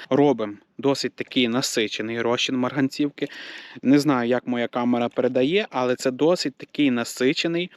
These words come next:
Орієнтовно ми даємо два-три грами марганцівки на десять літрів води.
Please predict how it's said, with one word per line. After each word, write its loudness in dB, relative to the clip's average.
Орієнтовно 4
ми 0
даємо 0
два-три 0
грами -4
марганцівки -4
на 2
десять -4
літрів -4
води. -4